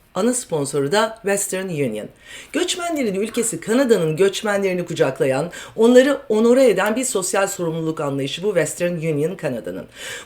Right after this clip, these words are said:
Bu yılın yetmişe yakın adayı var. Alanında etkin, etkili isimler, toplumlarına, topluluklarına değer katmış isimler.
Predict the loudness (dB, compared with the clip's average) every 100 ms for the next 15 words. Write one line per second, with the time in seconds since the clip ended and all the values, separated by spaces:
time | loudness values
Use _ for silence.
0 | 0 2 4 6 6 4 2 0 0 -2
1 | 2 2 4 4 6 4 4 -2 -10 -20
2 | -4 2 4 4 2 2 4 6 6 2
3 | -6 -4 -2 4 4 4 -2 -2 -2 -2
4 | 0 2 0 0 -6 -8 -2 0 0 -2
5 | -2 0 -2 -2 -4 -6 -4 -2 0 0
6 | 0 -2 -4 -8 -6 -8 -8 -6 -6 -6